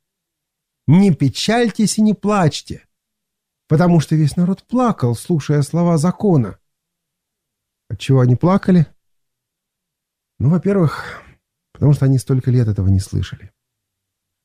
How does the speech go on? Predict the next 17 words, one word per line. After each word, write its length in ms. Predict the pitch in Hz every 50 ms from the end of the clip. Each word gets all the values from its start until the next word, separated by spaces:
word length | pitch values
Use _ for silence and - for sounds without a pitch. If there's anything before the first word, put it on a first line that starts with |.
| _ _ _ _ _ _ _ _ _ _ _ _ -
Но 60 | 120
есть 320 | 143 156 147 - - - _ _ _ _ _
и 80 | - 147
ещё 720 | 139 131 127 127 131 131 123 - - - - 196 180 160
одна 400 | 135 113 92 90 90 87 82 85
история. 560 | 85 - - - 110 101 104 - 110 107 _ _ _ _ _ _ _ _ _ _ _ _ _ _ _ _ _ _ _ _ _ _ -
Они 240 | - 143 160 180 196
плакали 480 | - - 196 233 240 233 - 190 170 160
потому, 580 | - 165 - 180 180 202 247 277 269 - - _ _ _ - -
что 340 | - - - - - 185
они 220 | 180 180 185 202 185
поняли 420 | - - 240 254 233 220 190 180
свою 360 | 160 - - 175 180 190 190
виновность. 920 | 165 147 170 175 175 165 156 135 98 92 76 60 - - - - - - _ _ _ _ _ _ _ _ _ _ _ _ _ _ _ _ _ _ _ _ _ _ _ - - - - -
Они 200 | 170 226 254 208
поняли, 440 | - - 285 311 294 277 254 208
что 760 | 170 - - _ _ _ - 226 226 226 226 220 214 - -